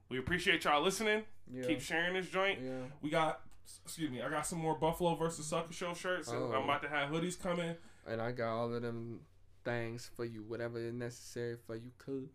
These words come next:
Speaker 1: Yeah, so definitely come and buy our shit. We about to be out here. I got my battle coming up, so definitely look out for that too. Um,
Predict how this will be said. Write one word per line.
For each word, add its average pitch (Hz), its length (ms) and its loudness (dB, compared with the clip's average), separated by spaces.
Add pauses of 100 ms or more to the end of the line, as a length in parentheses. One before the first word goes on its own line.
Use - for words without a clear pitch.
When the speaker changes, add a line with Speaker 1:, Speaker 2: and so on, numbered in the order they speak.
(160)
Speaker 1:
Yeah, 135 140 -6
so 117 460 -4
definitely 185 340 0
come 190 180 2
and 175 120 0
buy 175 240 6
our 165 100 6
shit. 196 380 0
We 151 80 -4
about 156 180 2
to 151 60 -10
be 147 160 0
out 147 120 0
here. 147 120 -2
I 135 80 2
got 135 120 -2
my 135 140 0
battle 135 240 4
coming 135 300 -2
up, 131 120 2
so - 120 -4
definitely 127 320 2
look 123 140 2
out 120 140 2
for - 60 -4
that 113 220 0
too. 147 200 -2 (540)
Um, 123 680 6